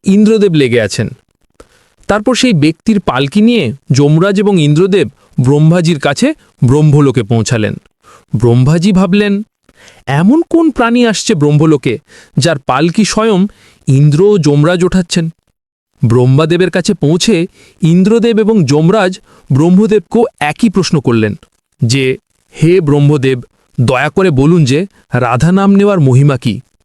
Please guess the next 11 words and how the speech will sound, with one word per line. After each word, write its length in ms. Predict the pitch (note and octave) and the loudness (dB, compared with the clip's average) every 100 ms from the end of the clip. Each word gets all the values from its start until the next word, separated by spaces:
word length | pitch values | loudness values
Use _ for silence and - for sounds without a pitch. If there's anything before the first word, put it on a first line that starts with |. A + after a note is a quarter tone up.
| _ | _
তখন 380 | G3 D#3 G3+ F3+ | -4 0 0 0
ব্রহ্মাজি 480 | A#2+ C3+ D3 F3 G3+ | 2 2 2 2 2
বললেন, 460 | E3+ G#3 G#3 D#3 G3 _ _ - | 2 2 0 -4 -6 _ _ -2
"মহিমা 500 | A#2 A#2 A2 B2+ D#3+ | 0 2 2 2 0
তো 160 | - A3+ | 0 0
এর 180 | A3+ G#3+ | 2 0
অনেক, 480 | D#3+ D3 A#2+ - _ _ _ _ - | -2 -2 -6 -12 _ _ _ _ -2
কিন্তু 460 | F3 F#3 A3+ A3+ - _ _ _ _ _ - | 0 2 0 0 -2 _ _ _ _ _ -2
এর 140 | G#3+ | 0
বাস্তবতা 720 | C#3+ A#2+ B2 - G3+ A#3+ A#3 | 0 -2 -4 -4 -2 -2 -4
কি 280 | C4+ F#3+ F3+ | -4 -2 -4